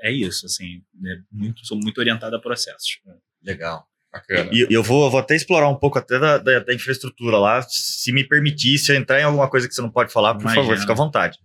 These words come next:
Speaker 2: Você pegar hoje a Engelink, né, e olhar lá, poxa,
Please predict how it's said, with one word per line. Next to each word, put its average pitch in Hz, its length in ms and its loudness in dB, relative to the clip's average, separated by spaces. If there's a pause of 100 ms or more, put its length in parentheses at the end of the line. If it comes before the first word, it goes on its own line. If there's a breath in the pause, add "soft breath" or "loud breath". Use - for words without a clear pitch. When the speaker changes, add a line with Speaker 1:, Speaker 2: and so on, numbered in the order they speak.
(160)
Speaker 2:
Você - 120 -4
pegar 165 320 2
hoje 165 220 2
a 165 40 -4
Engelink, 139 760 -2
né, 113 240 2
e 120 100 -2
olhar 123 300 2
lá, 101 240 2
poxa, 120 400 -4